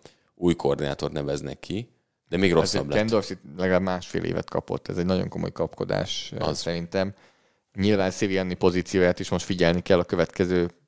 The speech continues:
Speaker 2: napokban, hogy mi történik. Egyelőre még nincsen hír arról, hogy bármi történne, de azért benne van a pakliban, és amennyire szétestek, most már egyre inkább úgy érzem, hogy,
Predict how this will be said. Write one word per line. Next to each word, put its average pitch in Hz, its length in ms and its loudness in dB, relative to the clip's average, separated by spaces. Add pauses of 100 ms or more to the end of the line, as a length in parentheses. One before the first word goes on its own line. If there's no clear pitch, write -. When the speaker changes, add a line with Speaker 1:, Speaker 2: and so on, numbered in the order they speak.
Speaker 2:
napokban, 90 720 4
hogy 90 140 2
mi 95 100 2
történik. 92 580 4
Egyelőre 90 360 4
még 92 160 2
nincsen 90 300 0
hír 87 200 0
arról, 85 280 4
hogy 90 260 -2 (280)
bármi 90 460 4
történne, 90 580 4
de 87 140 6
azért 87 280 4
benne 95 200 4
van 87 100 2
a 82 40 2
pakliban, 87 600 0 (760)
és - 240 -16
amennyire 104 460 6
szétestek, 92 680 2
most 92 160 -4
már 82 120 -2
egyre 98 180 2
inkább 85 320 4
úgy 90 160 0
érzem, 92 340 4
hogy, 90 280 0